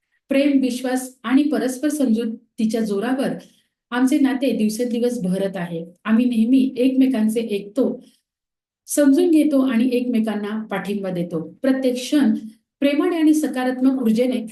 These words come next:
भरलेला असतो. आम्ही संपत्ती वाढवण्याबरोबरच दान, धर्म आणि सेवा हे सुद्धा महत्त्वाचे मानतो. आम्ही एकमेकांसाठी नेहमी हसतमुख राहतो आणि छोट्या गोष्टींमध्ये आनंद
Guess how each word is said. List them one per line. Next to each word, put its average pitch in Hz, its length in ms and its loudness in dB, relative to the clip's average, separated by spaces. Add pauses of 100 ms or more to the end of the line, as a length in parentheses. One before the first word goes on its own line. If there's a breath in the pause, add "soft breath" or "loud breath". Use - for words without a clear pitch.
(120)
भरलेला 208 400 0
असतो. 165 460 -10 (220)
आम्ही 269 240 4
संपत्ती 285 840 -2 (140)
वाढवण्याबरोबरच 247 1000 0
दान, 269 300 0
धर्म 277 260 4
आणि 254 180 0
सेवा 220 460 -4
हे 240 100 0
सुद्धा 226 320 -4 (160)
महत्त्वाचे 202 580 -4
मानतो. 170 540 -6 (280 loud breath)
आम्ही 233 200 -2
एकमेकांसाठी 226 760 -4
नेहमी 214 440 4
हसतमुख 302 480 0
राहतो 247 280 -4
आणि 208 240 -8
छोट्या 240 440 -6 (480 loud breath)
गोष्टींमध्ये 240 720 2
आनंद 202 380 -6